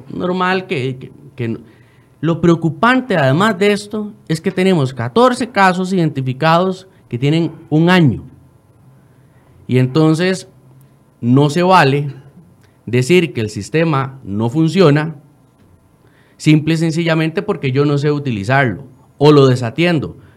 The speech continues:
En sencillo, eso es como que yo ponga en mi cama, en mi casa,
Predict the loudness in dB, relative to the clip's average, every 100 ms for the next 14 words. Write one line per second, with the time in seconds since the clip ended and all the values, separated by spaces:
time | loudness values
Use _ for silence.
0 | _ -4 0 2 2 2 2 0 -4 -10
1 | _ _ 0 2 4 2 2 0 0 0
2 | -2 0 2 2 2 0 0 2 2 -2
3 | -6 -2 0 0 2 0 0 -8